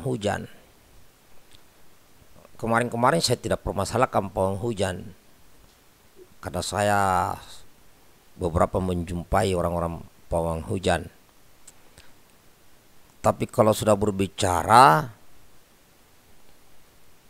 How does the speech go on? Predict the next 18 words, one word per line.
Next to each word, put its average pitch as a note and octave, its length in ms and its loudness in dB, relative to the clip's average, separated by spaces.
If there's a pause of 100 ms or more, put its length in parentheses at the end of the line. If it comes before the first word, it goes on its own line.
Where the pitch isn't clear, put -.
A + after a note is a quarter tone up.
(120)
langit G#2+ 560 4
itu G#2+ 240 -6
menjadi G2 400 0
miliknya G2 720 0 (160)
atas G#2 400 -4
izin A#2 320 -6
Tuhan. B2 560 -2 (240)
Kemarin C3+ 320 2
berarti C3+ 240 2
kan D#3+ 160 4
Tuhan D3+ 320 2
mengizinkan, A2 640 0
berarti A2 320 2
saat A#2 240 0
itu C#3+ 400 0 (240)
langit B2+ 400 0
menjadi G#2 320 -2
miliknya. A#2+ 720 -6